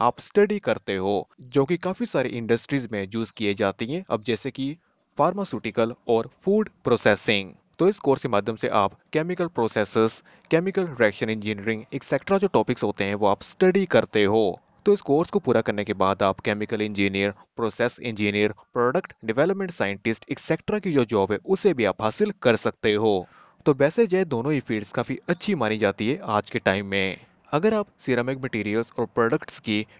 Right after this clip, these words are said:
डिजाइनिंग और प्रोडक्शन के बारे में अगर आप स्टडी करना चाहते हो, तब आपके लिए बीटेक सिरेमिक इंजीनियरिंग का जो कोर्स है, वो आपको काफी अच्छा बेनिफिट दे सकता है। अगर आप केमिकल रिएक्शंस और प्रोडक्ट्स में अगर आप जाना चाहते हो, तब आपके लिए बीटेक केमिकल इंजीनियरिंग का कोर्स आपको काफी अच्छा बेनिफिट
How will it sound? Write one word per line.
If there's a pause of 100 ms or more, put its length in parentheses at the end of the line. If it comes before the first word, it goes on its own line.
डिजाइनिंग
और
प्रोडक्शन
के
बारे
में
अगर
आप
स्टडी
करना
चाहते
हो, (180)
तब
आपके
लिए
बीटेक
सिरेमिक
इंजीनियरिंग
का
जो
कोर्स
है,
वो
आपको
काफी
अच्छा
बेनिफिट (100)
दे
सकता
है। (400)
अगर
आप
केमिकल
रिएक्शंस
और
प्रोडक्ट्स
में
अगर
आप
जाना
चाहते
हो,
तब
आपके
लिए
बीटेक
केमिकल
इंजीनियरिंग
का
कोर्स
आपको
काफी
अच्छा
बेनिफिट